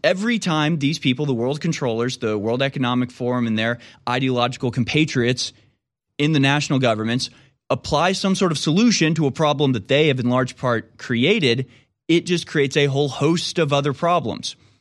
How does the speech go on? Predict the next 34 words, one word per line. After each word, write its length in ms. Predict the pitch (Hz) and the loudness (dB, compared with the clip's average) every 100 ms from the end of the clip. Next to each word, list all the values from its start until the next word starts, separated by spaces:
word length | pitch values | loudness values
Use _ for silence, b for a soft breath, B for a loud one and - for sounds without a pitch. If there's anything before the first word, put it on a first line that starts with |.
| _ | _
You 120 | - 107 | -6 0
wanna 160 | 131 | 0
talk 200 | 147 165 | 2 0
about 180 | 143 147 | 0 0
climate 280 | - 151 151 | 0 0 0
change, 240 | 165 147 | 0 0
you 60 | 113 | 0
wanna 200 | 110 117 | 0 4
talk 180 | 156 151 | 4 4
about 240 | 151 143 | 0 -2
pollution, 580 | - 139 147 151 143 139 B B - | -2 0 0 0 0 -2 B B -4
it's 160 | 131 | -4
these 260 | - 135 143 | -2 0 2
industrialists, 880 | 151 147 175 - 139 120 113 117 - | 2 2 0 0 0 0 0 0 0
and 100 | 113 | 0
they're 140 | 120 | 0
running 300 | 131 131 131 | 0 0 2
roughshod 460 | 127 160 - 117 120 | 2 0 0 0 0
over 340 | 113 120 107 B B B | -2 -2 -4 B B B
any 220 | 123 139 | 0 2
sort 240 | 131 139 123 | 2 2 0
of, 140 | 101 - | -2 -6
you 120 | - 120 | -4 -4
know, 80 | |
care 400 | 104 - 120 123 | -2 0 2 2
for 140 | 123 127 | 0 0
humanity 580 | 117 113 120 123 123 117 | 2 2 2 0 0 0
or 320 | 120 117 107 B B | 0 0 -2 B B
the 200 | - 117 | -4 0
environment 580 | 123 107 120 123 110 113 | 2 2 0 0 0 0
and 80 | 113 | 0
their 120 | 107 | 0
desperate 680 | 101 107 107 120 123 - 104 | -2 -6 -2 -2 -2 -4 -4
drive 440 | 123 117 117 104 | -2 0 0 -4